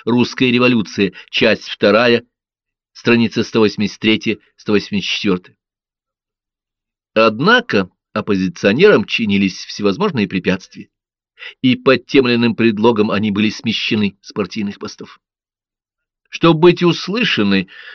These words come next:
рабочая оппозиция опрометчиво вынесла свой вопрос на исполком Коминтерна,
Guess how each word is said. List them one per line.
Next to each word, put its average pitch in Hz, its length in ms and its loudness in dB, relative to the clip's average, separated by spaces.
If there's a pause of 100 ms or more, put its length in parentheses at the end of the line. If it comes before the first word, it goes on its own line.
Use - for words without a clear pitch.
(120)
рабочая 160 800 4
оппозиция 139 800 2
опрометчиво 127 680 0 (240)
вынесла 127 480 2
свой 123 260 2
вопрос 117 320 2
на 120 160 2
исполком 117 440 0
Коминтерна, 110 600 0